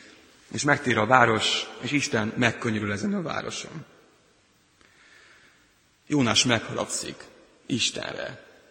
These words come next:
hogy miért könyörült meg. „Tudtam én, amikor már házamban voltam, hogy te úgyis meg fogsz könyörülni ezen a városon.” Lényegében Jónás azért haragszik Istenre, mert Isten igazságossága egészen más,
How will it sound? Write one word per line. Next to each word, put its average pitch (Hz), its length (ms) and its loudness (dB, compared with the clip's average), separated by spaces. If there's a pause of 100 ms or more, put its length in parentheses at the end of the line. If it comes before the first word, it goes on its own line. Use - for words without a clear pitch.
(180)
hogy 113 120 -8
miért 113 400 0
könyörült 120 500 -4
meg. - 300 -8 (120)
„Tudtam 127 380 2
én, 117 120 4
amikor 110 400 0
már 110 360 2 (400)
házamban 107 600 0
voltam, 107 420 -6
hogy 120 140 -8
te 127 160 -4
úgyis 117 280 0
meg 113 140 0
fogsz - 240 -6
könyörülni 104 420 -2
ezen 104 220 -4
a 101 60 -4
városon.” 101 640 -4 (640)
Lényegében 107 1040 2
Jónás 113 640 -2 (920)
azért 131 440 4
haragszik 127 440 2
Istenre, 117 480 2
mert 117 240 0
Isten 123 260 -2
igazságossága 120 1040 -2
egészen 117 420 0
más, 101 480 -2